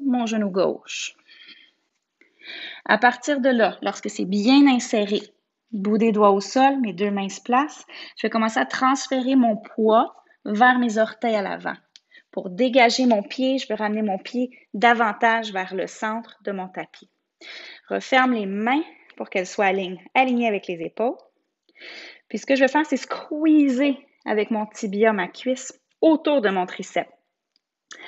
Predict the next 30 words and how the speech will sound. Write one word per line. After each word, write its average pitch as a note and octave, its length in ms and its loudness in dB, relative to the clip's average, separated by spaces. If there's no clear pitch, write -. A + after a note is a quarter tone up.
À - 100 -2
partir A#3+ 400 -2
de A#3 80 4
là, A#3+ 200 6
j'engage B3 540 2
ma G#3+ 120 -4
jambe F#3 220 -6
droite, F#3 280 -4
je F#3 60 -18
décolle C4 460 -4
mon G#3+ 180 -6
genou F#3 300 -18
et F#3 80 -8
je F#3+ 100 -2
vais G3+ 40 2
voir C4 160 0
si - 120 -16
je - 100 -10
peux A3 120 -4
décoller B3 560 0
mon G#3+ 140 -2
pied F#3 200 -6
gauche. - 640 -4
Trouve B3+ 420 6
l'équilibre, G#3 560 2
glisse A3+ 500 4
devant, G3 440 4
puis - 160 -6
kick F#3+ 280 0
up. - 220 -2